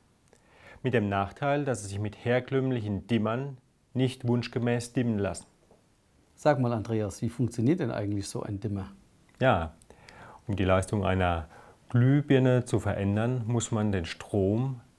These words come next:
Speaker 1: entweder erhöhen oder drosseln. Das geht mit einer sogenannten elektronischen Schaltung, der Phasenanschnittssteuerung. Dabei wird bei jeder Sinuswelle ein Teil weggeschnitten.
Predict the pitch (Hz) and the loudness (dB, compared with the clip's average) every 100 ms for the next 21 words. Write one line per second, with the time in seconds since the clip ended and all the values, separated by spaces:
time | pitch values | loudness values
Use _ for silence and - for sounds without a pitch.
0 | - 98 98 90 87 85 95 98 110 110 | -4 -2 0 0 0 0 0 0 -2 -6
1 | - 110 101 101 101 92 92 80 - - | -2 2 2 2 0 -2 -4 -12 -16 -20
2 | - - 101 - 123 113 113 107 98 101 | -20 -4 -2 0 -2 0 2 2 2 0
3 | 104 98 95 104 98 101 98 92 92 107 | 0 0 -2 -2 0 0 -2 -2 -2 -4
4 | 98 90 85 87 78 - - - 101 - | -2 -2 -2 -6 -10 -16 -20 -8 -4 0
5 | 98 90 - 107 104 - 117 107 - - | 0 0 -2 -2 -2 -2 -2 -2 -6 -8
6 | 113 95 87 85 82 _ _ _ _ _ | -2 -2 -2 -8 -14 _ _ _ _ _
7 | _ _ _ _ _ - _ - 101 98 | _ _ _ _ _ -20 _ 6 6 8
8 | 131 135 123 127 101 98 110 131 - 117 | 4 2 -2 -2 0 0 0 -4 -2 -2
9 | 127 - 139 135 127 120 95 87 95 123 | -2 -4 -6 -4 -6 -6 -4 -2 -2 -2
10 | - - 92 - | -2 -6 -10 -12